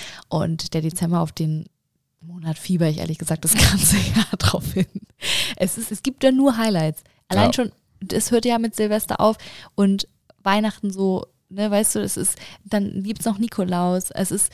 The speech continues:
Speaker 1: überall Weihnachtsmärkte, man hat Weihnachtsfeiern, also der Dezember hat ja nur Highlights. Man geht ins Ballett, man geht nochmal, ähm,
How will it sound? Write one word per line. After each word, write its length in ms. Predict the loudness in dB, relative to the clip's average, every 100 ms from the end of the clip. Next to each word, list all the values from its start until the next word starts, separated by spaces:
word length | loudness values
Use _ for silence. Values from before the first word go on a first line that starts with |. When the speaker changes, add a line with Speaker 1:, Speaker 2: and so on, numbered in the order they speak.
| -10 -20 _ _ -10 -8 -4
Speaker 1:
überall 320 | -2 0 2
Weihnachtsmärkte, 720 | 2 2 -2 -4 -4 -2 -4
man 240 | -2 -2 -2
hat 140 | 2
Weihnachtsfeiern, 720 | 2 2 0 -4 0 0 0
also 240 | 0 -2 -2 -6 -14 _ _ _
der 100 | -2 0
Dezember 520 | 0 0 2 2 2
hat 160 | 2
ja 120 | 2 4
nur 560 | 2 2 4 4 2 -2 -18 -2
Highlights. 400 | 0 2 0 -2
Man 100 | -4 -4
geht 220 | -4 -4 -2
ins 220 | -4 0
Ballett, 320 | 0 0 -2
man 160 | -4 -4
geht 160 | -4 0
nochmal, 380 | 0 2 2 0
ähm, 340 | -2 0 0